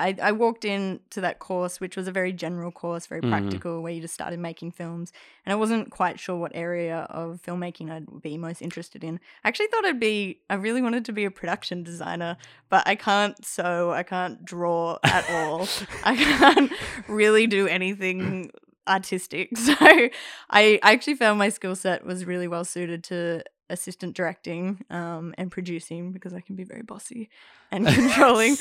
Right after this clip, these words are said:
Speaker 2: <laughs>
Speaker 1: and, like, have a hustle to, like, make things happen. Um, and also, like, directing as well.
Speaker 2: Yeah.
Speaker 1: So,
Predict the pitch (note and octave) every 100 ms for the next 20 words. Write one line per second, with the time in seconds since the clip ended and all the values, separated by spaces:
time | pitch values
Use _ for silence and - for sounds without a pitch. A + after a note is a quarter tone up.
0 | - - - G3 G3+ F3+ G#3+ G3 G3+ -
1 | F#3+ - G3 F#3 G3 - G3 F3+ F#3 F3
2 | - - F#3 F3+ E3+ - F3 F3+ - -
3 | _ - F#3 F3 E3 G#3 G#3 G#3+ G3+ F#3
4 | D#3 - F3 F3 - E3+ E3 F3 E3 D#3+
5 | E3 - _ - A2 F#2+ F#2+ F#3 F3+ F3+
6 | F3+